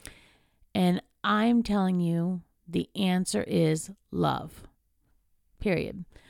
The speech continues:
The best gift you can give someone is love. Love them, uh, with all your heart. Love them unconditionally. Love them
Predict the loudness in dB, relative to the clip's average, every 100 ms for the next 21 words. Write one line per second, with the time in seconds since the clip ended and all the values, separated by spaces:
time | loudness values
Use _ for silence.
0 | -20 -10 -10 2 6 6 2 2 2 2
1 | -2 0 0 2 0 0 2 2 4 2
2 | 0 -2 -4 -4 -2 -2 -2 -6 -14 -20
3 | -20 -20 -4 2 4 4 2 0 2 0
4 | -4 -8 _ _ 0 2 2 0 2 4
5 | 6 6 2 -2 -4 -8 -4 0 0 0
6 | 0 2 0 -4 -6 -12 _ -2 0 -2
7 | -2 -4 -2 -4 -4 -4 -4 -4 -4 2
8 | 2 2 2 2 2 0